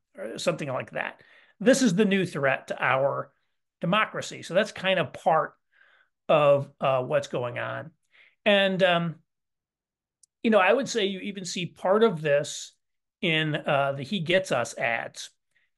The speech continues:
Now, I actually, uh, after last year's Super Bowl,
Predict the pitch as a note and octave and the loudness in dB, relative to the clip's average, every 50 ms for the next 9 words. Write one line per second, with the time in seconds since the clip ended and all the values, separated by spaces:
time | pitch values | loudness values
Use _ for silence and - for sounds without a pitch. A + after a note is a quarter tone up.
0 | _ _ _ - E3 D#3+ - - F#3 G3+ G#3 G3 F3+ F3+ E3+ - - F3 E3+ D#3+ | _ _ _ -6 -6 -4 -2 -2 0 0 2 2 0 -2 -4 -8 -8 -8 -8 -6
1 | D#3 D3+ - - F3 D3 C3+ - - F#3+ F3 F3 - F#3+ D3+ D3+ D#3+ F3 G3+ - | -6 -8 -6 -4 -2 -2 -2 -2 -2 -4 -2 -2 -2 -2 0 2 2 2 0 0
2 | - - G#3 F3 D#3+ C3+ - - A#3 G3+ F3+ F3+ C3+ C#3 C3 A#2 A#2+ B2+ C#3 - | -2 -6 -10 -10 -8 -8 -8 -6 -6 -4 -4 -2 -2 0 2 2 2 0 -2 -4